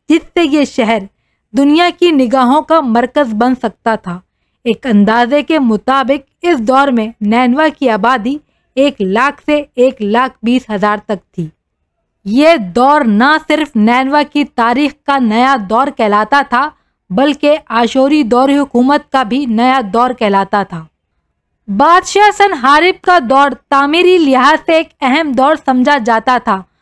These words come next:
मगर उसके बाद आने वाला बादशाह ना सिर्फ तामीरात का शौक रखता था, बल्कि वो इल्म और अदब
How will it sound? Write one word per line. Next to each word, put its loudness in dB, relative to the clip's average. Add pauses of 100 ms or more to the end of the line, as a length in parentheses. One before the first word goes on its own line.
(280)
मगर 2 (100)
उसके -2
बाद 0 (140)
आने 0
वाला 2
बादशाह -2 (400)
ना 2
सिर्फ -4
तामीरात 0
का 0
शौक -2
रखता -2
था, -4 (400)
बल्कि -2
वो -2
इल्म 0
और 0
अदब -2